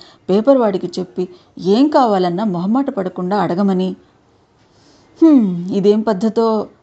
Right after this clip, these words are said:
నిట్టూర్పు ఆగలేదు ఆదిలక్ష్మికి. దాదాపు ఇలాంటి అనుభవమే రెండు రోజుల తర్వాత పరంధామయ్య గారికి కూడా ఎదురైంది. ప్రత్యూషానికి ముందరే కాస్త దూరం నడిచి రావడం ఆయనకి అలవాటు.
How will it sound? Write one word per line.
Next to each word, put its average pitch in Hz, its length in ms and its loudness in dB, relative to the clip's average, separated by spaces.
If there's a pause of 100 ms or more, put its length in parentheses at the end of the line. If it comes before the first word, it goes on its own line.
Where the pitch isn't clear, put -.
(100)
నిట్టూర్పు 196 500 0
ఆగలేదు 190 580 0
ఆదిలక్ష్మికి. 185 880 -2 (360)
దాదాపు 170 460 0
ఇలాంటి 262 440 2
అనుభవమే 208 640 0 (300)
రెండు 233 300 2
రోజుల 269 240 2
తర్వాత 190 640 -4 (160)
పరంధామయ్య 214 600 0
గారికి 185 320 -2
కూడా 185 320 0
ఎదురైంది. 185 760 0 (260)
ప్రత్యూషానికి 262 680 2
ముందరే 185 420 -2
కాస్త 208 400 -6
దూరం 190 420 0
నడిచి 180 300 -4
రావడం 196 420 -2
ఆయనకి 185 400 -4
అలవాటు. 180 580 0